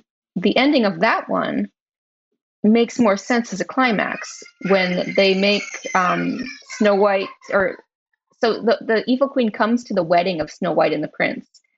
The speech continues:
and it doesn't say specifically that Snow White, like, puts these hot shoes on her,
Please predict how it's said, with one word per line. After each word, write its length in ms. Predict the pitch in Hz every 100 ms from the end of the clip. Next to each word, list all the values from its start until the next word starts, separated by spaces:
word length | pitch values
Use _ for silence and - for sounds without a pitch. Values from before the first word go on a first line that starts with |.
| _ _ _
and 260 | 190 180 185
it 80 | -
doesn't 340 | 262 294 - -
say 380 | 208 185 185 - - - _ _ _
specifically 520 | - 226 214 240 - 214
that 200 | - -
Snow 280 | - 196
White, 400 | 185 160 185 208 -
like, 220 | - -
puts 280 | - - -
these 160 | 208 196
hot 260 | - 190 -
shoes 340 | - 202 208
on 180 | 208 220
her, 240 | 220 262